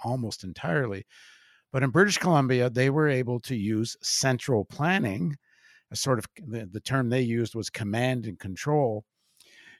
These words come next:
to allocate the hospital resources. So they could say, "Well, all the cancer patients are now gonna go to such and such hospital, and all the covid cases are gonna come to these hospitals."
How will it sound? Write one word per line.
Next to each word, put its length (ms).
to 400
allocate 720
the 80
hospital 540
resources. 840
So 160
they 180
could 220
say, 260
"Well, 300
all 220
the 100
cancer 400
patients 500
are 120
now 200
gonna 240
go 160
to 100
such 340
and 120
such 280
hospital, 640
and 120
all 160
the 80
covid 460
cases 420
are 80
gonna 180
come 220
to 120
these 380
hospitals." 680